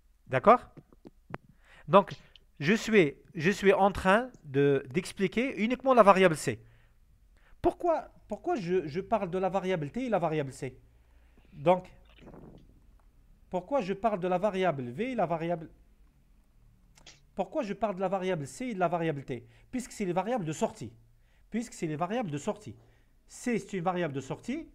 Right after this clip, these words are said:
et T, c'est une variable de sortie. Donc, si je comprends qu'est-ce qu'elle fait C, qu'est-ce, qu'est-ce, c'est quoi le rôle de C et c'est quoi le rôle de T, je comprends qu'est-ce qu'il fait l'algorithme.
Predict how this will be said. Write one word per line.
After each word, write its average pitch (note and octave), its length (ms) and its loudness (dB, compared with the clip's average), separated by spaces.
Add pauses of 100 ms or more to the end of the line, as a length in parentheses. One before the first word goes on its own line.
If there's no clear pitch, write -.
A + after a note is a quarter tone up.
(340)
et D#3 160 -6
T, B3+ 140 -4
c'est B3+ 140 -8
une G#3 80 -4
variable F3+ 260 0
de C#3 60 -4
sortie. A2 340 -12 (480)
Donc, G3 260 0
si - 160 -4
je G3 120 0
comprends C4+ 400 0
qu'est-ce A3+ 220 -2
qu'elle G#3+ 180 -2
fait G#3 140 -2
C, D#3 380 -2 (480)
qu'est-ce, A3+ 220 2 (220)
qu'est-ce, A3 180 -2
c'est - 100 -6
quoi C4 140 4
le B3+ 80 6
rôle G#3 220 4
de F#3 100 2
C D#3+ 320 -2
et D#3+ 60 -10
c'est A3 140 -10
quoi A#3+ 160 2
le G#3 80 4
rôle F3+ 200 4
de D#3+ 80 2
T, D4 320 -2
je F3+ 120 -2
comprends B3+ 340 0
qu'est-ce A3 180 -2
qu'il A3 100 -2
fait F#3+ 100 -4
l'algorithme. C3 440 -2